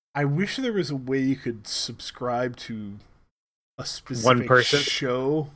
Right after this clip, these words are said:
Speaker 1: but you can't because it's a mega feed. <laughs> So, like, anytime
Speaker 2: Yeah.
Speaker 1: that feed goes live,
Speaker 2: Which is four or five times a day. <laughs>
Speaker 1: Yeah, and I made that mistake, and I'm like, "Nope." <laughs> So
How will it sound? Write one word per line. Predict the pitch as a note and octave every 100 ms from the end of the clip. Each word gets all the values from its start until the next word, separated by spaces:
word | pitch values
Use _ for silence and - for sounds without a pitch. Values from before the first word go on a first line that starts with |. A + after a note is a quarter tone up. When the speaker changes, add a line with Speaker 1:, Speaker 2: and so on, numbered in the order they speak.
| -
Speaker 1:
but | C#3 B2
you |
can't | A#2 - B2 F2 - -
because | - A#2+
it's | G#2+ -
a | A2+
mega | A2 A#2 G#2+
feed. | - - E3 -
<laughs> | - -
So, | - B3+
like, | A3+ F#3+ -
anytime | E3+ F3+ F#3+ B2+ A2+ E3
Speaker 2:
Yeah. | D#3+
Speaker 1:
that | D3+
feed | - D#3 D3
goes | C3+ B2 A#2+
live, | A#2+ A#2+ B2+ C3+ C#3 - - - -
Speaker 2:
Which | C3+ C3 -
is | B2+ G#2+ -
four | C#3+ B2+
or | B2
five | C3+ B2
times | B2 B2 A#2+
a | A#2+
day. | G#2+ A2+ F#2+
<laughs> |
Speaker 1:
Yeah, | B2+ E3+ C#3+ - - -
and | B2+ C3 C3
I | C3+
made | C#3 D3
that | C#3+ C#3
mistake, | C3 - B2+ A#2+ A#2
and | A#2+
I'm | A#2+
like, | A2+ A2+
"Nope." | G2+ G2+ A2+ -
<laughs> | - - - - G3 - - - - - E3+
So | C#3+ C#3 C#3